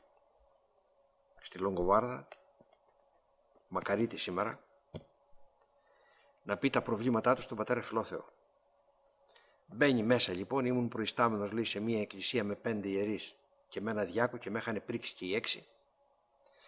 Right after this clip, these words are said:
Και μόλις μπαίνω μέσα, αρχίζω να λέω τα προβλήματά μου στο γέροντα. Μια ώρα μου λέει, «Προβλήματα», του έλεγα.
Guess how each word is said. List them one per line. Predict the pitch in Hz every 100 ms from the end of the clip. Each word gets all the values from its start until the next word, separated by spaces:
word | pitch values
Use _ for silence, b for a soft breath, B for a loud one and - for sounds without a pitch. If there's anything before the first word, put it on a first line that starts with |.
| b b -
Και | 110
μόλις | 127 135 107
μπαίνω | 120 117
μέσα, | 110 135 120
αρχίζω | 107 - 117 113
να | 107
λέω | 131
τα | 123 113
προβλήματά | 110 95 127 113 117 120
μου | 120
στο | 107
γέροντα. | 98 95 78 - - _ _ _ _ b b b
Μια | 110 131
ώρα | 156 147
μου | 120
λέει, | 139
«Προβλήματα», | - 117 120 147 107 85
του | -
έλεγα. | 80 - -